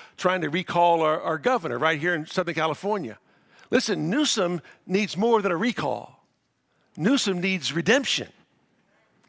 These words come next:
He needs to be redeemed. And quite frankly, I, I don't have much hope that that's ever gonna happen.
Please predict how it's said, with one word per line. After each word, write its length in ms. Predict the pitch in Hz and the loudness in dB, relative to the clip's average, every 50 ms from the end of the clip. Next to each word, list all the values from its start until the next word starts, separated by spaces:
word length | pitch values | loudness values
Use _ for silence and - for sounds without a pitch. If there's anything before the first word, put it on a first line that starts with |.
| _ _ _ _ _ _ _ | _ _ _ _ _ _ _
He 100 | _ 196 | _ 0
needs 220 | 220 277 277 202 165 | 2 2 0 0 0
to 60 | 202 | -2
be 140 | 190 233 214 | 0 0 0
redeemed. 840 | 196 196 180 151 214 277 320 320 285 156 104 90 87 - - - _ _ _ _ _ _ _ _ _ _ _ _ _ _ _ _ _ _ _ _ _ _ _ _ _ _ _ _ - | 0 -2 0 0 2 2 2 2 0 -2 -4 -8 -14 -20 -20 -20 _ _ _ _ _ _ _ _ _ _ _ _ _ _ _ _ _ _ _ _ _ _ _ _ _ _ _ _ -4
And 100 | - - | -2 2
quite 200 | 269 285 269 - | 2 2 2 4
frankly, 260 | 269 285 - 233 208 | 0 0 2 2 0
I, 360 | 208 127 127 - - - 226 | 0 2 2 0 2 0 0
I 20 | |
don't 300 | 220 226 214 208 175 180 | 0 -2 -2 -4 -6 -2
have 260 | 160 175 185 180 156 147 | 0 0 0 0 -2 -2
much 300 | 165 180 180 - - - | -2 -2 -2 -2 -2 -2
hope 200 | 170 180 196 - | -2 -2 -2 -2
that 80 | 165 | -2
that's 220 | 156 180 170 - - | -2 -2 -2 -2 -4
ever 240 | 185 180 151 143 | -4 -4 -4 -2
gonna 160 | 147 165 156 135 | -2 -2 -2 0
happen. 440 | 165 240 269 - - 110 95 92 | 2 2 0 0 -2 -8 -10 -10